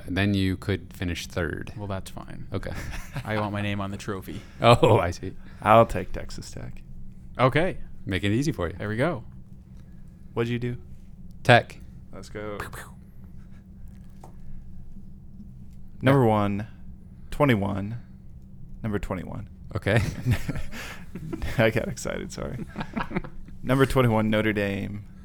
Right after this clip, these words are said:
Speaker 3: against number nineteen, South Carolina. Notre Dame is a two-point favorite. I'll take South Carolina.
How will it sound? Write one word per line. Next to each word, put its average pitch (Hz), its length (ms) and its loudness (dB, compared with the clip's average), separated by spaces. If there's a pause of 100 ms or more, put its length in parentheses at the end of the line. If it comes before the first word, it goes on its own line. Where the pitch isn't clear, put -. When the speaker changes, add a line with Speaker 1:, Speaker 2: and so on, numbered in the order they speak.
Speaker 3:
against 101 500 -6 (100)
number 110 280 0
nineteen, 113 520 0
South 110 400 -2
Carolina. 104 800 -4 (580)
Notre 107 280 -2
Dame 104 320 -2
is 101 160 -6
a 85 320 -4 (160)
two-point 123 680 -6
favorite. 123 440 -6 (760)
I'll 95 220 -6
take - 220 -12
South - 260 -10
Carolina. - 460 -10